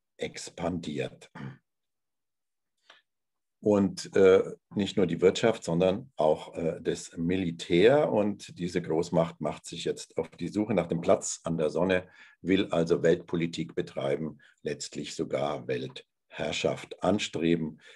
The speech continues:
Hier haben wir den Kaiser mit seinen vielen, äh, Söhnen. Äh, ist auch interessant, ähm, äh, dass also der eine da, der dann, äh,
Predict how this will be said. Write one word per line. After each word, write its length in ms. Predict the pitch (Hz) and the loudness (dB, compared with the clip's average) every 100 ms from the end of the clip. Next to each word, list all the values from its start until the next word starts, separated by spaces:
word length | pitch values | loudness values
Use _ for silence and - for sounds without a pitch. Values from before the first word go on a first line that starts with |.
| - _ | -20 _
Hier 180 | - 90 | 0 0
haben 120 | 90 | 0
wir 40 | |
den 200 | 82 69 | -2 -6
Kaiser 420 | - 87 95 98 90 | -4 0 2 2 0
mit 160 | 82 | -2
seinen 340 | - 76 73 71 | -4 -8 -8 -8
vielen, 420 | 90 80 71 73 | -6 -6 -6 -10
äh, 120 | - - | -12 -14
Söhnen. 680 | - 110 143 131 113 107 - - - - - | 4 6 8 8 6 4 -6 -16 -16 -16 2
Äh, 360 | 87 85 - | 4 4 2
ist 160 | - - | -6 -6
auch 160 | 87 92 | -4 -4
interessant, 720 | 82 82 82 85 85 - 78 | -4 -6 -2 0 0 -4 -4
ähm, 460 | 82 80 76 82 - _ _ _ _ _ _ _ _ _ _ _ | -2 -2 -4 -8 -16 _ _ _ _ _ _ _ _ _ _ _
äh, 180 | 80 78 | -2 2
dass 340 | 80 80 - | 2 0 -4
also 300 | 76 76 76 | 0 2 2
der 260 | 78 76 76 | 2 0 0
eine 240 | 82 87 | 0 2
da, 240 | 85 78 78 | 2 0 0
der 200 | 80 80 | -2 -2
dann, 340 | 73 76 76 | -4 -6 -6
äh, 320 | 82 73 71 | -6 -6 -8